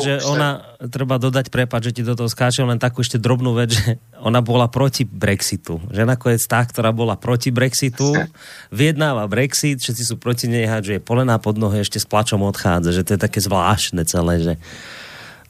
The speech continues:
Speaker 1: a je človeku trošku
Speaker 2: To
Speaker 1: ľúto po tomto všetkom naozaj.
Speaker 2: Ano, já jsem, já jsem jí ze začátku nesnášel a označoval jsem jí za okynášku. A mám proto dost dobrých důvodů. Konec konců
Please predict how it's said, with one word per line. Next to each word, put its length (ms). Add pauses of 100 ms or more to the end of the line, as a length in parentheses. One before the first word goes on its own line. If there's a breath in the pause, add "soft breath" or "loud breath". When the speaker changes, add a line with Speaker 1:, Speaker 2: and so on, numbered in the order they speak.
(140)
Speaker 1:
a 160
je 160
človeku 400
trošku 320
Speaker 2:
To 80
Speaker 1:
ľúto 320
po 160
tomto 320
všetkom 400
naozaj. 560 (480)
Speaker 2:
Ano, 320 (320)
já 160
jsem, 320
já 120
jsem 320
jí 120
ze 160
začátku 520
nesnášel 600
a 80
označoval 520
jsem 240
jí 80
za 120
okynášku. 800 (420 loud breath)
A 80
mám 400
proto 320
dost 240
dobrých 320
důvodů. 380
Konec 340
konců 400